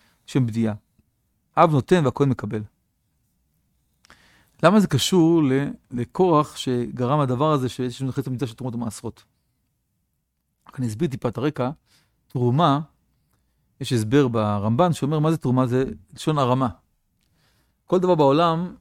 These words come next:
שהוא יורד לעולם, הוא בא ממקום הש-, מקום העליון, מקום שמימי, והוא יורד לארץ. ואתה, בשביל להחזיר את זה, שזה יהיה כאן איזון נכון, מה אתה עושה? אתה מחזיר את ה-, את התרומה, את המקור, את המקור שלו, ל-, ל-, את ה-, אחד מ-, אחד ממאה, אתה מחזיר אותו לאיפה?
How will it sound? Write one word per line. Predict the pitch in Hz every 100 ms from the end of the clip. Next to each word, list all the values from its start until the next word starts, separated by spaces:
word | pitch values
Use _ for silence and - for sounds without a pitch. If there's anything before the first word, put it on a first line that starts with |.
| _ _ _
שהוא | - 127
יורד | 147
לעולם, | 135 131 151
הוא | 131
בא | 139
ממקום | 135 - 131
הש-, | - -
מקום | 123 117 139
העליון, | 123 120 117 123 147 214 220 _ _
מקום | 135
שמימי, | - 120 117 165
והוא | 143
יורד | 127 139 127
לארץ. | 113 123 180 - - _ _ _ _ _ _ _ _ _
ואתה, | 110 190 196 185 175
בשביל | 131 123
להחזיר | 107 107 202
את | 165
זה, | 120
שזה | 107 117
יהיה | 139
כאן | 143
איזון | 135 120 170
נכון, | 151 226 170
מה |
אתה | 165
עושה? | 147
אתה | -
מחזיר | 135 110 123 190
את | -
ה-, | 131 120 - _ _ _ _
את | 120 -
התרומה, | 117 - 127 139 208
את | 147 127
המקור, | 123 127 117 196 185
את | 135
המקור | 139 220
שלו, | 202 165
ל-, | 131 139 135
ל-, | 135
את | 127
ה-, | 123 127 120 _ _
אחד | - 175
מ-, | 156
אחד | 151 175 170
ממאה, | 160 226 214 202 - _ _ _
אתה | 139
מחזיר | 131 120
אותו | 135 127
לאיפה? | 160 185 262 277